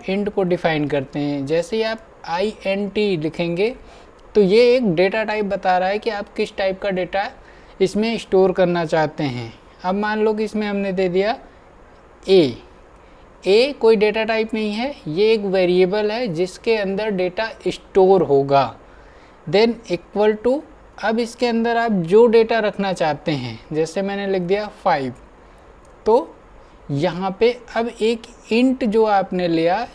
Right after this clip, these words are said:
ये data type है, ये fix रहेगा, ये variable है जिसके अंदर आपको data store करना है, तो ये आप कुछ भी लिख सकते हैं। ये हमेशा जो आपने पाँच data दिया वो इस वाले variable में store होगा,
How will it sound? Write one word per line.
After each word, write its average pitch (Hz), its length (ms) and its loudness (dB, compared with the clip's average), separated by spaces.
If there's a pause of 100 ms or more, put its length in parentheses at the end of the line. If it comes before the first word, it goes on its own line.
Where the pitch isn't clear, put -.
(200)
ये 160 220 4
data 151 360 2
type 196 360 2
है, 254 160 0 (540)
ये 208 200 4
fix 208 360 -2
रहेगा, 202 480 0 (460)
ये 214 380 0 (520)
variable 208 760 6
है 220 140 -4 (200)
जिसके 202 320 -2
अंदर 240 280 0
आपको 220 240 -2
data 202 340 2
store 170 460 -2
करना 214 320 -2
है, 226 280 -8 (140)
तो 175 60 -2
ये 185 140 2
आप 226 220 -4
कुछ 233 180 -2
भी 269 120 -2
लिख 294 160 -4
सकते 196 340 -4
हैं। 233 160 -4 (720)
ये 202 200 2
हमेशा 202 460 -2 (280)
जो 190 120 0
आपने 202 320 -2
पाँच 208 440 -4
data 175 440 0
दिया 175 380 -2 (240)
वो 180 200 2
इस 226 220 -2
वाले 196 280 0
variable 180 480 0
में 202 240 -4
store 202 360 2
होगा, 175 340 2